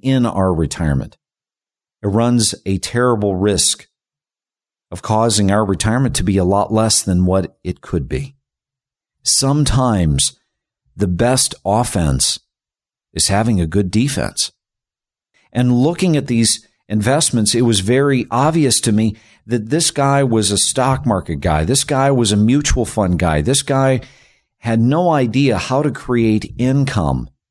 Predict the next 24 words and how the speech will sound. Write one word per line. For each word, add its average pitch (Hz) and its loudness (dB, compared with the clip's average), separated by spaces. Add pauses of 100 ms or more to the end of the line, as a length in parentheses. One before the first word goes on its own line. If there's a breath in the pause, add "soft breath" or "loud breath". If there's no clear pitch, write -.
(140)
through 117 -2
interest 123 0
and 101 2
dividends. 101 0
He 170 0
was 160 2
just 139 0
simply 139 -2 (400 soft breath)
following 117 0 (580)
his 120 -2
firm's 110 0
advice 92 -2 (640)
and 143 -2
picking 151 0
mutual 113 2
funds 104 0
that 117 -4 (300 soft breath)
seemed 127 0
to 120 0
run 123 0
the 131 0
gamut 110 0
so 113 0
that, 107 -2